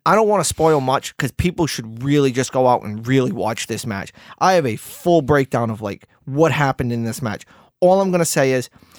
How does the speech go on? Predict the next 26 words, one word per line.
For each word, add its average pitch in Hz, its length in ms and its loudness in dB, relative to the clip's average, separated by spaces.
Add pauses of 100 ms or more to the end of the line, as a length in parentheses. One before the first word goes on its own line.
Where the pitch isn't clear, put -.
(220)
there's 143 160 2
at 127 140 -2
one 165 300 0
point, 156 300 -2
these 151 160 0
guys 156 180 2
are 147 40 -2
standing 135 380 -2
toe 160 560 -2
to 147 140 -2
toe. 110 400 -4 (280)
And 139 140 -2
you 156 80 0
wanna 180 200 0
talk 165 220 -2
about 151 200 -4
the 123 60 -4
Monday 135 360 -2
Night 135 200 -4
Fist - 280 -6
fight 151 260 -2
match 151 240 -4
that 156 60 -2
was 147 80 -4
supposed - 180 -10 (300)
to, 131 100 -12